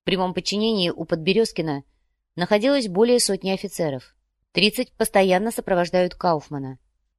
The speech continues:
В особых случаях, к которым относилось и предстоящее посещение бала королевы осени, их число удваивалось. И это не считая группы технической поддержки и охранников внешнего периметра.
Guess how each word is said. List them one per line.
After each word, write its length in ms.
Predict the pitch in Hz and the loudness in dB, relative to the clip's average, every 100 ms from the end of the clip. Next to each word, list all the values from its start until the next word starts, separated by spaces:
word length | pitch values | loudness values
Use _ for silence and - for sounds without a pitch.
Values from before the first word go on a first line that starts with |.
| _ _ - | _ _ -4
В 80 | 170 | 2
особых 380 | 190 277 233 - | 2 2 2 -2
случаях, 500 | 180 156 147 135 - | -4 -4 -6 -8 -10
к 140 | - | 0
которым 380 | 185 180 190 175 | 2 4 2 0
относилось 600 | 170 185 - 185 175 - | -2 -4 -2 0 -2 -2
и 100 | - | -8
предстоящее 640 | - 170 - 175 160 - 151 | -6 -4 4 4 4 0 -2
посещение 600 | 160 160 - 160 156 160 | -4 -4 -2 -2 -4 -6
бала 400 | 147 185 175 147 | 0 2 4 4
королевы 420 | 160 156 156 160 | 2 2 2 0
осени, 540 | - 233 - 151 123 127 _ _ _ _ _ | 0 -2 -4 -6 -8 -10 _ _ _ _ _
их 180 | 214 208 | -2 0
число 380 | - 254 254 247 | -2 2 4 2
удваивалось. 880 | - 220 208 175 147 131 123 - - _ _ _ _ _ - | 0 0 2 2 2 -2 -4 -8 -12 _ _ _ _ _ 4
И 120 | 214 | 6
это 200 | 233 226 | 6 4
не 140 | 180 | 2
считая 320 | 170 196 190 185 | 0 4 4 4
группы 300 | 185 202 175 | 0 -2 -6
технической 520 | 247 214 196 - 208 | -4 -4 -6 -6 -4
поддержки 560 | 202 196 175 143 - | -2 -2 -2 -2 -4
и 240 | 147 - 160 | -8 0 0
охранников 680 | 147 160 151 170 202 226 | 0 0 0 0 -6 -8
внешнего 560 | - 151 156 143 156 156 | -10 -10 -8 -8 -6 -8
периметра. 560 | - 165 139 - 127 | -6 -6 -6 -8 -12